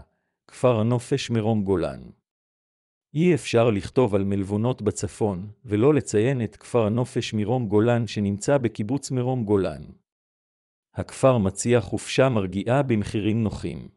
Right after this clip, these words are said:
הוא נמצא בתוך הקיבוץ ומתאים לזוגות ומשפחות כאחד. משפחות יוכלו ליהנות מאוד מהמיקום, בגלל שיש מסביב כל מיני אטרקציות,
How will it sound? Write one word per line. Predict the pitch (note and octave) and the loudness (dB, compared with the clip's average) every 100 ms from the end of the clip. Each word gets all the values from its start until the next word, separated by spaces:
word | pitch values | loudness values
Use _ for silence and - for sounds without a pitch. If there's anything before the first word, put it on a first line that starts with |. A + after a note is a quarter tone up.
| _ _ _ _ _ _ _ _ _ | _ _ _ _ _ _ _ _ _
הוא | - | -2
נמצא | G#2 G2+ - C#3+ | 2 2 4 4
בתוך | G#2+ G#2+ B2+ - | 4 2 2 0
הקיבוץ | - G#2+ A2+ D3+ - | -6 -4 -2 -2 0
ומתאים | G#2+ G2+ B2 C#3+ | -2 0 -2 0
לזוגות | B2 F#2+ G2+ A2+ D#3+ E3 | 0 0 0 2 2 0
ומשפחות | C#3 A#2+ - - B2 A2+ | -4 -4 -4 -2 -2 -2
כאחד. | - F2+ - D2+ - - _ _ _ _ _ _ _ _ _ - | -4 -6 -4 -6 -6 -16 _ _ _ _ _ _ _ _ _ -10
משפחות | G#2+ - G#2+ - D#3+ E3 | -8 -4 -6 2 2 2
יוכלו | G#2+ - A#2+ A#2 | -4 0 0 2
ליהנות | G2 F#2+ A2+ A#2+ | 2 2 -2 -2
מאוד | G#2+ G#2 C3+ G#2 | -4 -2 -2 0
מהמיקום, | G2+ G2+ F#2+ D#3 D3 C#3 - | 0 0 -2 -2 -2 -4 -6
בגלל | G#2+ G2+ G#2+ A#2 | -6 0 2 2
שיש | - A2 A2 - | 2 0 0 -2
מסביב | G2+ - G2 A2+ C3+ A#2 | -4 -2 -2 0 -2 -2
כל | - D3 | 2 4
מיני | C3 A#2+ A#2+ A#2+ | 4 0 2 0
אטרקציות, | - B2 C3 - G2 D2 - | 2 0 0 -4 -6 -6 -8